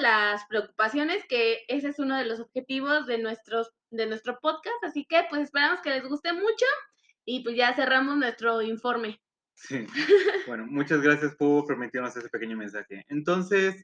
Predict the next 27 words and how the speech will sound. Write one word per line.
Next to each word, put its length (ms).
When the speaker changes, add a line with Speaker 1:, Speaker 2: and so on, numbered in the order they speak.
Speaker 2:
el 260
día 160
de 80
hoy 100
tenemos 380
este 260
tema 380
de 180
que 140
por 260
ser 160
el 140
mes 220
patrio, 440
septiembre, 580
pues, 300
eh, 180
queremos 320
hablar 220
un 80
poquito 280
acerca 280
de 140
películas 420
mexicanas. 640
Speaker 1:
Sí, 640
bueno, 260